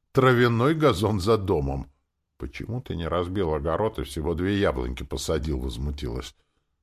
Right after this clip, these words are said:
У местных жителей на генетическом уровне заложена память о голодных временах.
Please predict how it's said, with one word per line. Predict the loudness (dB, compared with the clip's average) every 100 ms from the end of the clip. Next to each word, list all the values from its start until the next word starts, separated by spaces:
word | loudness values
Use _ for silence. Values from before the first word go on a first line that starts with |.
| _ _ -10
У | -8
местных | -6 -8 -6 -6
жителей | -6 -8 -10 -8 -4
на | -4
генетическом | -4 -4 -4 -4 -8 -10 -12 -8 -6 -4
уровне | -6 -6 -6 -4
заложена | -4 -2 -2 -4 -4 -6
память | -6 -6 -6 -10
о | -12
голодных | -6 -4 -4 -4 -6 -8
временах. | -6 -4 -4 -4 -6 -10